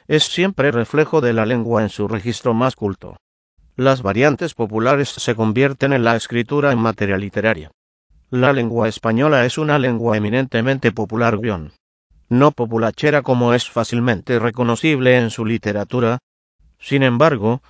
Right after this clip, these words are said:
la lengua escrita empleada en los textos metodológicos no tiene por qué perder vivacidad ni espontaneidad, salvo en los elementos sociocultura, les que se vayan quedando en el camino. En la lengua escrita,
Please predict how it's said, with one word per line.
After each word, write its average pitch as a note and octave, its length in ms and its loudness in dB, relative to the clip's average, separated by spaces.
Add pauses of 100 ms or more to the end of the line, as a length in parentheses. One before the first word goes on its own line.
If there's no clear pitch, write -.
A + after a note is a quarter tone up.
(280)
la A#2+ 200 2
lengua B2+ 380 4
escrita D3 440 -2
empleada A#2+ 560 2
en A2+ 160 -2
los G2+ 220 -6
textos - 480 0
metodológicos C3+ 920 0 (300)
no C3 180 2
tiene D3+ 300 2
por A#2 180 -2
qué B2 140 -2
perder C3 400 0
vivacidad A#2 680 0
ni G#2+ 220 -2
espontaneidad, A2+ 880 0 (380)
salvo C3 460 2
en B2+ 60 0
los A#2 140 -2
elementos C3+ 540 0
sociocultura, A#2+ 800 -2 (380)
les A#2+ 340 0
que D3 160 2
se A#2+ 160 0
vayan B2+ 460 0
quedando C3 500 0
en A#2 80 0
el G#2 140 -2
camino. F#2+ 460 -4 (680)
En C3 220 2
la G#2+ 80 0
lengua A#2 380 0
escrita, C3+ 580 -4